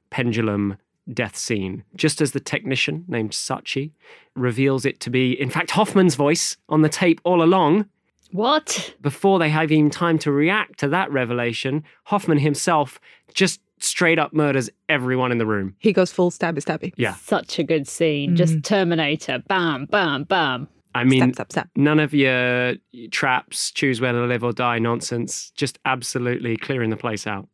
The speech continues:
Speaker 3: <laughs> Goes back to basics.
Speaker 1: And then delightfully, he retrieves Strahm's severed hand, which he's revealed to have had all along, having saved it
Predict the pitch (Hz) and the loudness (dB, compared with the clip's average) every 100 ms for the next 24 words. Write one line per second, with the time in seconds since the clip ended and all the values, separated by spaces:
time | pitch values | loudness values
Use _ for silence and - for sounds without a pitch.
0 | _ - 165 214 - 214 180 185 170 170 | _ -6 0 2 4 2 4 -2 -2 -2
1 | 143 147 - - - _ 131 143 143 139 | -2 -2 -6 -10 -14 _ 2 2 4 2
2 | 139 139 151 190 - - 104 113 127 _ | 2 2 2 2 -2 -6 -4 -4 -6 _
3 | - 131 127 - 156 147 131 - - - | -4 -2 -2 0 2 4 2 -4 -6 -8
4 | - 147 147 147 143 139 - _ _ - | -2 0 2 4 2 0 -8 _ _ -6
5 | - 185 202 208 190 - 185 214 147 107 | -2 0 2 2 0 -2 0 4 4 2
6 | 104 - _ _ - 143 147 143 143 131 | -2 -10 _ _ -4 0 0 2 0 2
7 | 147 143 143 135 120 143 143 156 170 147 | 2 2 0 -2 -2 -2 -2 2 2 4
8 | 156 135 123 127 113 - 147 170 175 - | 2 2 0 -2 -2 0 4 4 4 0
9 | 117 123 | -4 -4